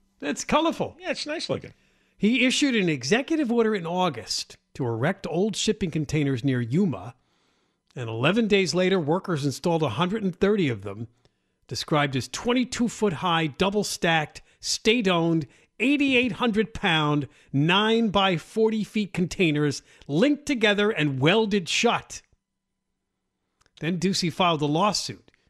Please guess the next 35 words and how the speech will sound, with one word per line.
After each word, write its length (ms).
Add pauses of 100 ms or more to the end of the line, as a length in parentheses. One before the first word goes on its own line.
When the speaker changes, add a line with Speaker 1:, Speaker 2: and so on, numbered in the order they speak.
(400)
Speaker 1:
in 80
which 160
he 80
claimed 360
that 140
the 60
federal 420
land 280
along 280
the 80
border, 380
known 200
as 140
the 120
Roosevelt 540
Reservation, 720 (460)
actually 300
belongs 320
to 80
the 120
state, 400
not 160
the 80
U 80
S 140
government. 420 (720)
And 100
Arizona 480
has 160
a 60
constitutional 720
right 180
to 60
protect 420
itself 520